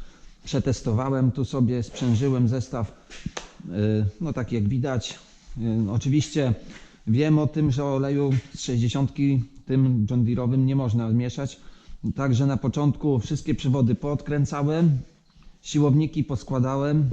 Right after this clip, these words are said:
y, olej powydmuchiwałem nawet sprężarką, tak jak coś, to tam jakieś parę mililitrów oleju zostało, to maksymalnie.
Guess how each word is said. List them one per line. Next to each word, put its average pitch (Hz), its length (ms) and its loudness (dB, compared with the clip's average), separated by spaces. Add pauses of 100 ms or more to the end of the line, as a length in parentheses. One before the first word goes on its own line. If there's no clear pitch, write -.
(1600)
y, 135 220 2
olej 143 420 4 (220)
powydmuchiwałem 139 960 2
nawet 127 260 0
sprężarką, 131 680 -2
tak 120 340 -4
jak 123 220 -4
coś, 151 280 -4
to 131 140 -2
tam 135 220 2
jakieś 127 240 -4
parę 127 260 -2
mililitrów 123 600 0
oleju 120 280 0
zostało, 107 480 0 (300)
to 127 100 -2
maksymalnie. 113 680 0